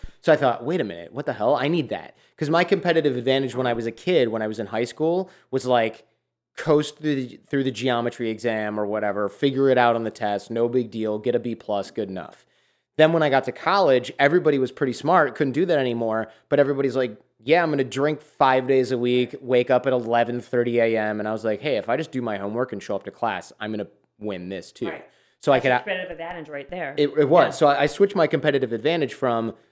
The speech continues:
Speaker 1: being naturally maybe a B minus, B plus student, which is better than a C student, to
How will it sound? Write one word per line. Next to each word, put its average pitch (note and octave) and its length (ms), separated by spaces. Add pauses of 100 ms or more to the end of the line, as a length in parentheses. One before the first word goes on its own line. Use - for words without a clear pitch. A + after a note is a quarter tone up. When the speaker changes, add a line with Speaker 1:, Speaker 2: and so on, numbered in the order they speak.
(280)
Speaker 1:
being C3 420 (280)
naturally B2 880
maybe A#2+ 440
a G#2+ 80 (420)
B C3+ 180
minus, A#2 380
B A#2+ 180
plus A2 300
student, A#2 500 (320)
which A#2+ 160
is A2+ 120
better A#2 220
than G#2 180
a G2+ 80 (100)
C B2+ 320
student, G2+ 540 (340)
to A#2+ 440